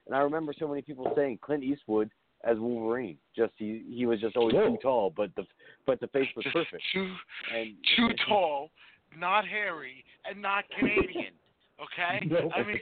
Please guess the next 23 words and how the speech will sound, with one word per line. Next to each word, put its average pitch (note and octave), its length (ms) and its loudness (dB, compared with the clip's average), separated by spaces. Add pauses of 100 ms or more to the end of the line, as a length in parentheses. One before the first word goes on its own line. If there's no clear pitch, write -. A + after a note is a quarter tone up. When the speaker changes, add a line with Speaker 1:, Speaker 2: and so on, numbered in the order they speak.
Speaker 3:
come B3 160 -6
on, B3 160 6
Speaker 1:
Yeah. A3 120 0
Speaker 3:
people. B2+ 460 -12 (520)
Just G3+ 160 2
because A#3 300 -2
the A3 60 -4
guy G3+ 220 2
Speaker 1:
<laughs> - 180 -4
Speaker 3:
kinda G3+ 280 0
has F#3 260 -4 (220)
similar G3 300 -8 (160)
facial F#3 400 -4 (100)
features, C#3 440 -10
it - 80 -20
does D3+ 200 -12
not F3+ 220 2
make G3+ 220 -4
him E3+ 100 -8
the D#3 160 -4
fucking D#3 360 -2
character. E3+ 640 0 (920)
Speaker 2:
<laughs> - 1120 -2